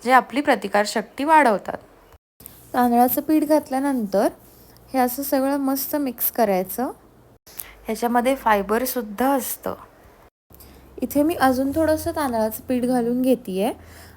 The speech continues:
आणि त्यामध्ये ॲड करतेय कणिक. जितकी कणिक बसतीये तितकीच घालायची, फार कणिक नाही घालायची, फार घट्ट गोळा नाही बनवायचा, कारण आपल्याला ह्या घाऱ्या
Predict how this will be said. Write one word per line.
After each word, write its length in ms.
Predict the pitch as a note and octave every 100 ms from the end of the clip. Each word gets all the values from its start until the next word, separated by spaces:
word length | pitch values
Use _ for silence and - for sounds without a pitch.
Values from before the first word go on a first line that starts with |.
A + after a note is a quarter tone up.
| -
आणि 200 | A3 B3
त्यामध्ये 460 | C4 B3 B3+ C4 D4+
ॲड 200 | A#3 A3
करतेय 480 | G#3+ A#3+ A3+ A#3 D4+
कणिक. 400 | D#4 B3+ F#3+ E3+ - - - - A#3+
जितकी 340 | C#4+ - D#4
कणिक 340 | D#4+ D#4+ D#4 C#4+
बसतीये 520 | C4+ - - C#4 C#4+
तितकीच 400 | D#4 - - C4+
घालायची, 600 | C#4 C4+ A3 G3+ G3 C4 D4+
फार 200 | B3+ A#3+
कणिक 360 | B3 C#4 C4+ C4+
नाही 240 | C#4 A#3+
घालायची, 540 | C4 B3+ G#3 F#3+ - C#4+
फार 280 | - B3+ C4+
घट्ट 300 | C#4 C4+ C4
गोळा 320 | C4 C4 C4+
नाही 260 | B3 A#3+
बनवायचा, 640 | C4 A3 G3 F#3+ F#3+ A#3 D4+ - - - -
कारण 160 | B3 B3+
आपल्याला 340 | B3 A#3+ B3
ह्या 180 | C#4+ C#4+
घाऱ्या 340 | D4 C4 B3